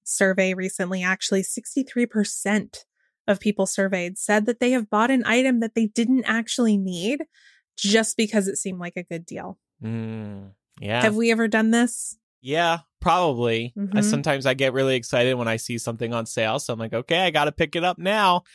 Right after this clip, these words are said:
Speaker 2: And then I'm s-, also seeing in this article that you linked that the coupon will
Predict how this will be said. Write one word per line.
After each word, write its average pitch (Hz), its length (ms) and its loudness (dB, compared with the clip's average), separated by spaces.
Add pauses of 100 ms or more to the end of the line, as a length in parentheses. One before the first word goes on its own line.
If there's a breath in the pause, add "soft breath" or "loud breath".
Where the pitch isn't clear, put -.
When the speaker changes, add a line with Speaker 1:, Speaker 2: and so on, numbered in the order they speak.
(140 soft breath)
Speaker 2:
And 139 120 0
then 147 80 6
I'm 156 80 4
s-, - 140 -6
also 160 280 2
seeing 151 260 -4
in 139 80 -2
this 131 160 -2
article 143 380 2
that 110 140 4
you 110 120 -2
linked 113 260 -2
that 117 220 -2
the 123 80 -6
coupon 135 640 0
will 117 180 -6